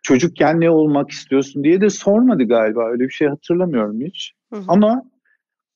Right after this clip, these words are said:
Speaker 1: lisede bunu yakından düşündüğümü biliyorum. Mesela daha lise öğrencisiydim. Ben İzmir'den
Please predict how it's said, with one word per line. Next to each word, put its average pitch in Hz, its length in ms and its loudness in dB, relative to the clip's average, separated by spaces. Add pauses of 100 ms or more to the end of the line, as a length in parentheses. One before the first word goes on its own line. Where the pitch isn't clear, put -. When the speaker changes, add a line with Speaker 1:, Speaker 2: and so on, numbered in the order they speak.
(280)
Speaker 1:
lisede 156 680 -2 (800)
bunu 165 680 -2
yakından 175 600 -2
düşündüğümü 143 680 -4
biliyorum. 151 480 0 (640)
Mesela 127 460 0
daha 156 240 0
lise 202 260 -6
öğrencisiydim. 123 720 -8
Ben 196 180 -4
İzmir'den 147 720 -2